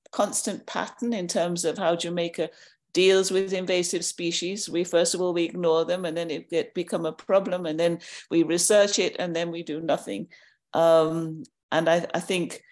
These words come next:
um, this is somewhat something where the implications for our agriculture, for our farmers, I mean, the idea that, that people are going to have to put, um,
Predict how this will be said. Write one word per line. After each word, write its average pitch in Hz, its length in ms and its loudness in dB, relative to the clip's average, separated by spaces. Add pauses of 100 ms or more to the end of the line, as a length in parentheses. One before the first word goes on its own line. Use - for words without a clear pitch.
(280)
um, 165 420 2
this 185 260 0
is 185 280 -2 (340)
somewhat 175 500 0
something 170 480 0
where 165 220 2
the 175 100 0
implications 180 800 -4
for 170 160 0 (260)
our 160 300 4
agriculture, 175 760 -4
for 170 140 -4
our 156 140 0
farmers, 175 600 -2 (260)
I - 80 -6
mean, 165 180 -2
the 170 120 2
idea 185 640 4
that, 170 380 2 (260)
that - 300 2
people 180 440 0
are 165 80 4
going 170 220 0
to 175 80 -2
have 175 200 -2
to 180 100 -10
put, - 420 -10
um, 160 400 4